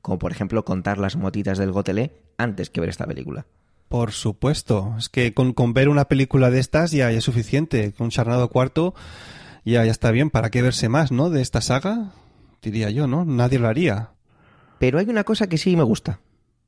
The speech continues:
Speaker 2: ¿El qué?
Speaker 1: La canción.
Speaker 2: <laughs>
Speaker 1: Dejamos, dejamos el link de la canción en las notas del programa, ¿te parece?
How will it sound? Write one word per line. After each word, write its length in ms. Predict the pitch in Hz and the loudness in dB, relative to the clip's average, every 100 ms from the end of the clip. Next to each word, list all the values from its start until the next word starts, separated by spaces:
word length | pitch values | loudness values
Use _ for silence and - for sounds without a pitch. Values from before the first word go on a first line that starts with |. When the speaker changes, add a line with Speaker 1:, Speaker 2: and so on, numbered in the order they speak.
| _ _ _ _ - | _ _ _ _ -8
Speaker 2:
¿El 160 | 113 | -8
qué? 220 | - - _ _ - | -8 -20 _ _ -2
Speaker 1:
La 180 | 101 | 0
canción. 520 | 98 101 95 120 92 95 _ _ _ _ _ _ _ _ _ _ | 2 0 0 -2 -2 -8 _ _ _ _ _ _ _ _ _ _
Speaker 2:
<laughs> 40 | - - - - 269 - - | -8 0 0 2 0 0 0
Speaker 1:
Dejamos, 520 | 117 143 175 220 208 269 | 2 2 2 2 0 0
dejamos 500 | 123 - 165 202 - | 0 2 0 0 0
el 240 | 196 180 180 | 0 0 2
link 280 | 190 180 - - | 0 -2 -8 -12
de 220 | - 156 | -6 -2
la 100 | 160 | 0
canción 400 | 156 151 - 165 | 0 -2 0 -2
en 100 | 156 | 0
las 100 | 151 | 0
notas 200 | 156 156 | 0 0
del 80 | 147 | 0
programa, 260 | 147 175 156 | 0 0 0
¿te 80 | |
parece? 360 | 135 202 214 175 | 0 -2 -2 -4